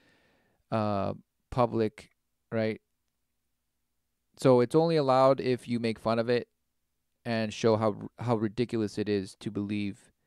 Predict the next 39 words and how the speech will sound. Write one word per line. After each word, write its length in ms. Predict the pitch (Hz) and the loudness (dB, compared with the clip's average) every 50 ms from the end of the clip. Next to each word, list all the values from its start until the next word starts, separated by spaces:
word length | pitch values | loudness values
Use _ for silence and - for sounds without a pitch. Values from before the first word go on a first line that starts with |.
| _ _ _ _ _ _ _ _ _ _ _ _ _ _ _ _ - | _ _ _ _ _ _ _ _ _ _ _ _ _ _ _ _ -6
any 280 | 127 120 120 117 113 110 | -4 -2 -2 0 -2 -2
of 160 | 104 101 104 | -4 -4 -6
these 280 | 107 104 101 98 92 - | -4 -4 -4 -4 -6 -8
things 380 | - - 104 98 92 95 92 - | -8 -6 -6 -6 -6 -10 -10 -8
that 180 | - 104 - - | -6 -6 -6 -6
might 800 | 101 107 107 107 113 117 120 120 120 120 113 98 - _ - - 156 | -8 -8 -8 -4 0 2 2 4 2 2 0 -2 -6 _ -20 -18 -12
be 120 | 139 110 104 | -10 -10 -8
said 460 | - - 110 104 98 98 95 92 90 _ | -6 -4 -2 0 0 0 -2 -4 -8 _
that 180 | - 104 95 - - 98 87 - - | -6 -6 -6 -6 -8 -12 -20 -16 -12
you 320 | 117 120 120 123 123 117 | -6 0 2 4 4 4
could 320 | - - 117 107 101 - _ | 2 0 -2 -2 -2 -4 _
come 380 | - - 135 131 127 120 113 | -6 -2 0 0 0 0 -4
to 440 | - - 117 104 101 101 98 - - - _ _ _ _ _ _ _ _ _ | -6 -4 -2 -2 0 -2 -4 -6 -8 -12 _ _ _ _ _ _ _ _ _
hear 640 | _ - - - 117 113 107 107 107 104 101 104 - _ _ _ _ - | _ -16 -8 -4 -2 0 2 2 2 2 0 -4 -10 _ _ _ _ -10
and 140 | 110 104 | -8 -6
then 360 | 107 104 101 101 95 90 92 - - | -4 -4 -4 -4 -6 -10 -14 -16 -8
you're 140 | 98 120 117 | -6 -6 -4
too 180 | - 123 117 | -4 -4 -6
stupid 420 | - - - 123 110 120 117 101 - | -6 -4 -6 -6 -4 -2 -4 -6 -4
to 160 | - 107 104 | -6 -6 -4
make 260 | 101 104 104 101 - | -4 -4 -6 -6 -6
any 200 | 101 101 98 95 | -6 -8 -8 -8
sense 260 | 95 - 113 113 110 - | -6 -4 -4 -4 -4 -4
of 140 | 113 113 | -2 0
it 60 | 110 110 | 2 4
all 180 | 107 107 107 | 4 4 2
now, 220 | 107 107 104 104 101 | 2 0 -2 -2 -2
so 360 | - 113 107 101 98 90 - | -2 -2 -2 -2 -2 -4 -6
you, 220 | - 107 110 110 101 - - - | -6 -6 -6 -6 -6 -8 -14 -6
that's 260 | - 113 104 101 - | -2 -2 -2 -2 -2
why 120 | - 107 104 | -2 -2 0
we're 140 | 101 104 - | 0 0 -2
protecting 440 | - 104 - - 104 101 - 101 | -2 -4 -2 -2 -2 -4 -4 -6
you 120 | 101 98 95 | -8 -8 -6
by 180 | - 95 95 | -6 -6 -6
just 340 | 95 - 98 92 - - - _ _ _ _ - | -4 -4 -6 -6 -6 -10 -16 _ _ _ _ -20
d-, 100 | - 123 | -16 -6
deleting 460 | 127 123 113 104 98 87 80 85 78 80 | -2 -2 0 0 -2 -4 -6 -10 -12 -14
it. 140 | - - | -16 -16